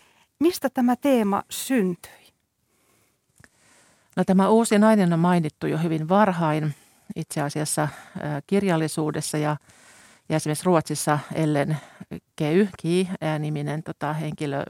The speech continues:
Speaker 2: tämmönen naisasianainen, niin, ö, levitti tätä, tätä ideaa.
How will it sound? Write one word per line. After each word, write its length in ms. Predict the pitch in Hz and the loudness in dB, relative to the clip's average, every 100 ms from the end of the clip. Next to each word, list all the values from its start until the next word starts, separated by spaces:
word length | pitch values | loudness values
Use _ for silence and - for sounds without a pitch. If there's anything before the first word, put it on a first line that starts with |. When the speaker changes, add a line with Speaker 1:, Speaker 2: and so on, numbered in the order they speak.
| - | -10
Speaker 2:
tämmönen 300 | - 160 208 - 143 | -12 -10 -10 -10 -10
naisasianainen, 800 | 147 - - - 180 190 190 190 - _ - _ - - - - _ _ | -8 -6 -8 -4 0 2 2 0 -4 _ -20 _ -20 -20 -20 -20 _ _
niin, 200 | 165 147 | -4 -4
ö, 40 | - 151 147 | -2 -4 -2
levitti 380 | 160 156 151 160 | -4 -2 -4 -4
tätä, 320 | 151 147 151 135 - - | -6 -2 -2 -4 -12 -10
tätä 220 | 151 143 | -6 -6
ideaa. 460 | 147 151 147 - | -6 -4 0 0